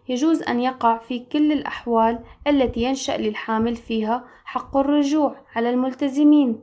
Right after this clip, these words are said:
بسند السحب. وفقا لأحكام القانون، يتقرر حق الحامل بالرجوع على الملتزمين إما قبل استحقاق السند في الحالات الثلاث التالية: واحد، الامتناع الكلي أو الجزئي عن القبول.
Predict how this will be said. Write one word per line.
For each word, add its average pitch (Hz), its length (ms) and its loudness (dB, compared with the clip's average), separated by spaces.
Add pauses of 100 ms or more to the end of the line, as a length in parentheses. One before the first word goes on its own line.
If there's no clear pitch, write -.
(120)
بسند 214 360 -2
السحب. 240 480 -8 (1160)
وفقا 302 260 -2
لأحكام 277 580 2
القانون، 226 680 0
يتقرر 233 540 -2
حق - 360 -12
الحامل 220 500 -4
بالرجوع 214 600 -2
على 233 220 -4
الملتزمين 214 840 0 (200)
إما 285 240 6
قبل 269 300 -4
استحقاق - 720 -6
السند 269 480 -6 (140)
في 277 60 -6
الحالات 233 560 -2
الثلاث 214 520 -4
التالية: 233 680 -4 (1080)
واحد، 320 400 2
الامتناع 240 600 0
الكلي 240 460 -4
أو 233 80 0
الجزئي 220 420 -4
عن 254 200 -4
القبول. 262 540 -2